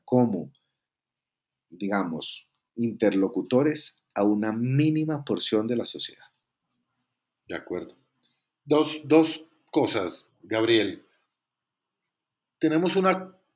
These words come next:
Speaker 2: cultura, le mencionabas tú al comienzo, escándalos de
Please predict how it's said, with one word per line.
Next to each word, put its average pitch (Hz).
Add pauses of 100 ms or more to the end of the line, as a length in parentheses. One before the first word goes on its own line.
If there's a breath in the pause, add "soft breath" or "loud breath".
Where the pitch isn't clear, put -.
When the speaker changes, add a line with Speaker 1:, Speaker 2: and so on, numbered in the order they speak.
(140)
Speaker 2:
cultura, 175
le 131
mencionabas 123
tú 175
al 165
comienzo, 160 (500 soft breath)
escándalos 139
de 98